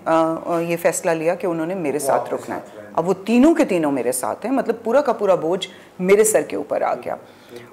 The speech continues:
Speaker 2: है।
Speaker 1: और यकीन जानें कि मेरे लॉयर ने बड़ा अच्छा, वो मेरा, अ, जो लॉयर है, वो फैमिली लॉयर है मेरा, और वो बड़ी, अ, मतलब, बहनों की तरह मेरे साथ बात करता है। तो उसने मुझे कहा कि "गुलसाना जी, अ, मैं और आप एक मीटिंग अकेले में कर लें?" मैंने कहा, "खैर, उसी।" कहता है कि, मैंने कहा,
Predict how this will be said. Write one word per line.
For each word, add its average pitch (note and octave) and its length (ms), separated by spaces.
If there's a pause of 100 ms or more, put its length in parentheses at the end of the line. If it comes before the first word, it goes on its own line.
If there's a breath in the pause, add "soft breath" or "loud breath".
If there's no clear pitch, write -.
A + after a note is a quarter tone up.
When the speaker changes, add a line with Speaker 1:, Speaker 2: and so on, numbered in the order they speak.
Speaker 2:
है। G3 80
Speaker 1:
और G#3 180
यकीन C#4+ 320
जानें F3+ 340
कि G3 100
मेरे F3+ 200
लॉयर F#3 480
ने D3 260
बड़ा G3 200
अच्छा, - 360
वो F#3+ 140
मेरा, D#3+ 300 (420 loud breath)
अ, F3+ 300
जो E3+ 180
लॉयर E3 340
है, F3 100
वो E3 120
फैमिली D#3+ 400
लॉयर D3 280
है D3+ 60
मेरा, D3+ 220
और G3 180
वो F3 120
बड़ी, F#3 220
अ, B3 80 (680 loud breath)
मतलब, F3 220
बहनों G#3 400
की A3 100
तरह D#3 200
मेरे C#3+ 180
साथ D3+ 180
बात C#3+ 300
करता D#3 260
है। E3+ 60
तो F3+ 100
उसने F3+ 200
मुझे D#3+ 240
कहा D3+ 280
कि D#3+ 160
"गुलसाना D3 440
जी, F3+ 180 (720 loud breath)
अ, E3+ 160
मैं F3 180
और F3 120
आप E3 200
एक F#3 160
मीटिंग F3+ 260
अकेले F3 320
में G#3+ 160
कर F3 140
लें?" D4+ 180 (880)
मैंने D3+ 340
कहा, E3 240
"खैर, G#3 300
उसी।" B3 260
कहता A3 240
है C4 40
कि, C4 140
मैंने G3+ 200
कहा, G3+ 160